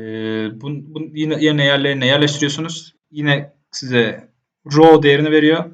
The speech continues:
O re-, rho değerini yine eksi bir ve bir arasında yine aynı şekilde yorumluyorsunuz. Parametrik testleri zaten genelde benzer şeyler çıkarıyor. Ama daha az güvenilir olmasının sebebi assumption'ları sağlayamamanız olmanız, ol-,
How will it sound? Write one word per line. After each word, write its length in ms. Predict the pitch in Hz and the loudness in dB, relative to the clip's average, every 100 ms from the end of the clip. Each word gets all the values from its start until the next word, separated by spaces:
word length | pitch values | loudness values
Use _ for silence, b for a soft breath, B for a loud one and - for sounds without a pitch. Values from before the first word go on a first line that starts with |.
| _ | _
O 120 | 165 160 | 0 4
re-, 280 | 143 143 | 4 2
rho 200 | 160 165 | 2 2
değerini 380 | 151 123 113 110 120 | 4 2 0 -4 -2
yine 200 | 156 156 | 0 0
eksi 320 | 156 151 160 | 0 -2 -2
bir 100 | 160 | 0
ve 120 | 156 | -2
bir 80 | 160 | 0
arasında 360 | 160 156 180 | 0 0 -2
yine 220 | 180 170 156 | -4 -4 -2
aynı 160 | 165 | -2
şekilde 260 | 160 165 170 | -2 -4 -4
yorumluyorsunuz. 560 | 165 170 160 185 214 - B B B B B _ _ _ _ | -8 -8 -6 -6 -6 -12 B B B B B _ _ _ _
Parametrik 320 | - 196 196 - | 0 0 0 0
testleri 260 | 180 202 | 0 0
zaten 500 | 190 185 202 160 151 | 0 0 0 -2 -2
genelde 560 | 147 156 160 160 131 131 | 2 4 4 2 0 -4
benzer 300 | 143 156 175 | -4 2 2
şeyler 300 | 175 170 165 | 2 0 0
çıkarıyor. 380 | - 170 180 240 - _ _ _ | -2 -2 -2 -4 -10 _ _ _
Ama 360 | 180 214 233 156 | 2 2 2 2
daha 180 | 175 180 | 2 4
az 140 | 160 | 2
güvenilir 260 | 147 147 156 | 0 2 4
olmasının 340 | 156 156 170 | 2 -2 -2
sebebi 400 | 160 160 208 202 | 0 2 2 0
assumption'ları 540 | 143 165 156 165 175 | 2 0 0 -4 -4
sağlayamamanız 760 | 185 143 147 139 123 110 - - | -2 2 2 2 -2 -6 -10 -18
olmanız, 420 | - 120 113 113 123 - _ _ | -14 -12 -10 -10 -12 -18 _ _
ol-, 180 | 120 117 | -20 -20